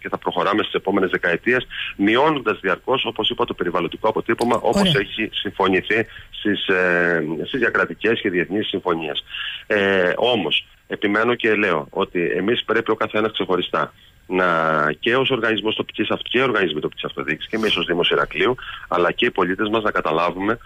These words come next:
Speaker 1: ότι σε αυτήν την, ε, σε αυτό το πρόβλημα, σε αυτό το ζήτημα, σε αυτό το, το, το, την κοινωνική μας ουσιαστικά, έτσι, ε, π-, προέκταση, πρέπει όλοι μας να, με ειλικρίνεια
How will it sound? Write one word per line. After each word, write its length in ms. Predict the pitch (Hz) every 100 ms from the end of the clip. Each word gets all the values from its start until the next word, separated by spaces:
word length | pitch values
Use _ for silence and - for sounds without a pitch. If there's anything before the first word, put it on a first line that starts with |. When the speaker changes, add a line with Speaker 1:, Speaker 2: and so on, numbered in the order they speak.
| - -
Speaker 1:
ότι 220 | - 90 90
σε 100 | 85
αυτήν 320 | - 120 123
την, 240 | 123 107
ε, 200 | 92 85 76
σε 80 |
αυτό 180 | 85 101
το 140 | - 107
πρόβλημα, 460 | - 123 85 71
σε 40 | 76
αυτό 120 | -
το 120 | 104
ζήτημα, 440 | 107 123 113 73 69
σε 40 | 113
αυτό 140 | 156
το, 460 | 175 165 160 160 147 -
το, 120 | 196
το, 100 | -
την 140 | -
κοινωνική 520 | 185 185 180 175 - 165
μας 200 | 117 104
ουσιαστικά, 480 | 95 95 87 107 95
έτσι, 200 | - 98
ε, 400 | 92 98 90 90
π-, 200 | - 87
προέκταση, 440 | 104 110 - 87 -
πρέπει 300 | 123 127 107
όλοι 240 | 117 120
μας 200 | 92 80 - - - -
να, 420 | 95 98 95 85
με 120 | 92
ειλικρίνεια 720 | 104 92 - 131 131 110 87